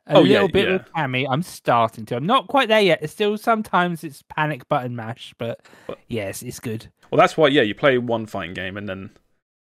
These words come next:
Speaker 2: you know, the next one you play is a little bit easier
Speaker 1: Ah.
Speaker 2: to jump into. You never, like, unless you're, like, pro, right? You never jump straight into high, high, high ranks, but, you know, you can,
Speaker 1: <laughs>
Speaker 2: it's like I can, I can jump into this and be like, "Okay,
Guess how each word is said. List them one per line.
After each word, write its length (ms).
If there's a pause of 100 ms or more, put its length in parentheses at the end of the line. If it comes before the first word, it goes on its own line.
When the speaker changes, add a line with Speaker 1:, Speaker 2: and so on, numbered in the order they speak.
(140)
Speaker 2:
you 80
know, 100
the 80
next 220
one 80
you 140
play 380 (360)
is 220
a 40
little 120
bit 120
easier 460
Speaker 1:
Ah. 140
Speaker 2:
to 80
jump 200
into. 240
You 120
never, 180
like, 240
unless 240
you're, 100
like, 200
pro, 260
right? 240
You 80
never 140
jump 240
straight 180
into 220
high, 320
high, 240
high 280
ranks, 480
but, 320 (1040)
you 120
know, 120 (160)
you 80
can, 200
Speaker 1:
<laughs> 40
Speaker 2:
it's 140
like 140
I 100
can, 140
I 160
can 100
jump 180
into 140
this 180
and 100
be 120
like, 200
"Okay, 440